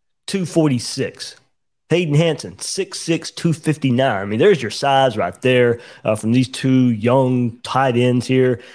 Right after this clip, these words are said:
And these are guys that are, that are kind of having to be adjusted, uh,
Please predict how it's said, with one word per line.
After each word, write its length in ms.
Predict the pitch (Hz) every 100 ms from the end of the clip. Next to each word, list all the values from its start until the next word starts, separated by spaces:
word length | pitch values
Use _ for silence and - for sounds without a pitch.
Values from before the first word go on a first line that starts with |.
| -
And 180 | 127 127
these 160 | 143 139
are 40 |
guys 200 | 139 147
that 80 | 139
are, 100 | 131
that 140 | 110
are 140 | 135 123
kind 240 | 143 143
of 40 |
having 180 | 139 151
to 60 | 139
be 160 | 151
adjusted, 540 | 151 120 151 180 104 87
uh, 220 | 110 113